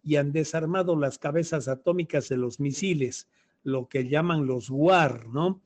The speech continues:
De hecho, yo le hice una larga entrevista a, a Robert Lazar, en donde, pues,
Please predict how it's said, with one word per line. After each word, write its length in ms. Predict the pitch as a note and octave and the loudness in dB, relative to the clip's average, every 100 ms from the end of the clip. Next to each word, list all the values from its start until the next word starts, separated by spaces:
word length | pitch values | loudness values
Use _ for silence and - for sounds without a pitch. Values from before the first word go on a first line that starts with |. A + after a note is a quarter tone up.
| - | 0
De 140 | D#3 | 4
hecho, 220 | F3+ F3+ | 4 2
yo 160 | E3 E3+ | 2 2
le 120 | F3 | 2
hice 200 | F3+ F#3 | 0 -2
una 180 | E3 D3 | -2 0
larga 320 | E3 E3+ D#3+ | 0 0 -2
entrevista 800 | D#3 D#3 D#3 F3 D#3+ D#3 D3 D#3 | -2 -2 -2 -2 -2 -2 -2 -4
a, 400 | B2+ B2 A#2+ A2+ A2+ A2 G#2 | -4 -4 -4 -6 -10 -16 0
a 140 | C#3 | 2
Robert 400 | C3+ F3 F3 D3 | 6 6 6 4
Lazar, 800 | C#3 C#3 C3+ - E3+ E3+ A#2 - _ _ _ _ _ | 2 0 0 2 2 2 -2 -14 _ _ _ _ _
en 200 | C#3+ C#3 | -2 0
donde, 300 | D#3+ E3+ E3 | 2 2 0
pues, 360 | D#3+ D3+ C3+ | 0 0 0